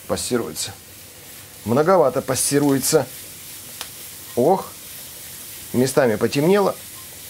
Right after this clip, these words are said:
да, бывает такое, ничего страшного, если вдруг там намечаются какие-то агарыши.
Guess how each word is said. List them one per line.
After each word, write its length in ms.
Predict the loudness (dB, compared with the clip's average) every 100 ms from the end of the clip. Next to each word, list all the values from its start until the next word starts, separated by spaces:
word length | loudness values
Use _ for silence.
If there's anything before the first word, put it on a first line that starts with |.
| -4
да, 180 | 4 6
бывает 400 | 6 6 4 4
такое, 400 | 2 4 2 0 -4 -16 -16 -18 -18 -18 -4
ничего 300 | 0 2 2
страшного, 440 | 4 2 4 4 4
если 280 | 2 2
вдруг 240 | 2 2 4
там 200 | 4 4
намечаются 440 | 2 2 2 2
какие-то 460 | -2 2 2 4 0 -4 -18 -18 -18 -18 -16 -16 -16 -16 -16 -2
агарыши. 580 | 0 2 2 0 -4